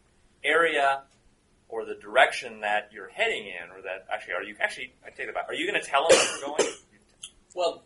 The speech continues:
Speaker 1: Or where, or gen-, or what direction you're le-, going to be going?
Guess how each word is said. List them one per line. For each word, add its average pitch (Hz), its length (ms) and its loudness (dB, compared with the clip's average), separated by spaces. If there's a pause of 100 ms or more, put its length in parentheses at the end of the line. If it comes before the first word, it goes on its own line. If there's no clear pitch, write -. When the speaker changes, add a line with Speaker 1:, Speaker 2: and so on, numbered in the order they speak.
Speaker 1:
Or 127 200 4
where, 135 240 2
or 131 220 4
gen-, 151 240 2
or 123 120 2
what 127 180 -2
direction 110 440 2
you're 92 160 -14
le-, 95 240 -14
going 92 220 -10
to 90 140 -20
be 87 200 -18 (100)
going? 85 280 -8